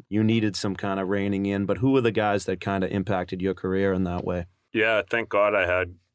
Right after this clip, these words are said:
Speaker 2: you know, guys like Shane Doan. Is, Shane Doan's the guy that kinda took me under his ring, wing right away, and then, you know, was, I was there the longest with him.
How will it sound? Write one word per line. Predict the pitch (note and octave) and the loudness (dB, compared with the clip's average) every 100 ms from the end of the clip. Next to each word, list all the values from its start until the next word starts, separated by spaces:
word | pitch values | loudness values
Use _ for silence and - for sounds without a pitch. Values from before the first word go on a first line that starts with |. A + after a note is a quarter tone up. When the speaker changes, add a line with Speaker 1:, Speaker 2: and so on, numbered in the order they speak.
| - | -20
Speaker 2:
you | G2 | -12
know, | F2 | -8
guys | F2+ F2+ F2+ F2 | 0 0 0 -2
like | E2 D#2+ _ - | -4 -8 _ -14
Shane | - F#2 F2+ | -6 -4 -4
Doan. | F2 E2+ E2+ E2+ | -2 -2 -4 -8
Is, | E2 - _ _ _ - | -12 -18 _ _ _ -12
Shane | - A2 G2+ | -6 -4 -2
Doan's | F#2+ F#2+ F#2 | 0 -2 -4
the | F#2 | -4
guy | F2 F2 | -2 0
that | F2 E2 | -2 -4
kinda | F2+ F2 E2+ E2 | -6 -6 -6 -6
took | - F#2 G2 | -6 -10 -6
me | F#2 | -6
under | E2+ E2+ | -6 -8
his | F2 | -10
ring, | E2+ F2 - - | -12 -12 -16 -14
wing | G#2+ G2 F#2 | -6 -4 -2
right | F2+ F2+ | -2 -2
away, | F2 F2 F2+ | 0 0 -2
and | E2+ | -4
then, | E2+ E2 F2 _ - | -8 -10 -14 _ -10
you | G2+ | -6
know, | E2 | -4
was, | E2+ E2+ - | -4 -6 -6
I | F#2 | -4
was | F2+ E2 | -2 -2
there | F#2 E2+ | -2 -2
the | D#2+ | -4
longest | E2 F2+ F2 - | -4 -2 -4 -6
with | F2 - | -10 -6
him. | F2 E2 D#2+ | -6 -6 -10